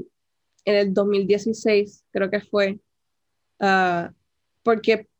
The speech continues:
pues, yo reconocía que mi música tenía mucha influencia ja-, de, de música japonesa, obviamente, pero llegué como que a una conclusión de que, mira, yo estoy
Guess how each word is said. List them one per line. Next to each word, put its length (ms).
pues, 240
yo 640
reconocía 960
que 580
mi 260
música 440
tenía 640
mucha 400
influencia 560
ja-, 200
de, 420
de 120
música 400
japonesa, 640
obviamente, 680
pero 760
llegué 640
como 280
que 160
a 260
una 200
conclusión 800
de 180
que, 280
mira, 200
yo 140
estoy 560